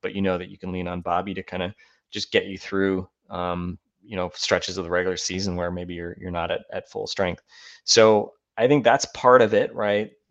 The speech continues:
You don't give Bobby that money unless you think he can play a lot of those center minutes. Um, but I think it's an interesting question. It's like, I mean, well,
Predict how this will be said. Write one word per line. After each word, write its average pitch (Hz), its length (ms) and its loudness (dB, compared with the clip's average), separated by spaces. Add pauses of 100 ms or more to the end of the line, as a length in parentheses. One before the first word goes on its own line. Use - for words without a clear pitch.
(180)
You 104 140 -8
don't 110 180 2 (120)
give 104 220 -2
Bobby 101 280 2
that 98 140 2
money 101 260 0
unless 92 420 -4
you 98 160 -10
think 95 300 -6
he 104 120 -14
can 98 200 -10
play 92 340 -2
a 92 120 -4
lot 87 200 -4
of 95 80 -8
those 98 180 -4
center 104 220 0
minutes. 110 400 -2 (540)
Um, 98 420 -2 (400)
but 117 100 6
I 120 60 8
think 170 140 6
it's 139 100 2
an 151 40 6
interesting 120 200 -2
question. 135 380 2
It's 90 100 -8
like, 95 160 -2
I 104 60 -8
mean, 101 240 -4
well, 101 260 -2